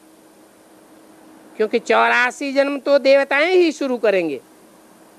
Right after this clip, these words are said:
जो त्रासी जन्म लेने वाले हैं, उनको देवता नहीं कहेंगे।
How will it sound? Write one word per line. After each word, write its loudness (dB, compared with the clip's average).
जो 4
त्रासी 0
जन्म 2
लेने 4
वाले 4
हैं, 2
उनको -2
देवता 2
नहीं 2
कहेंगे। -2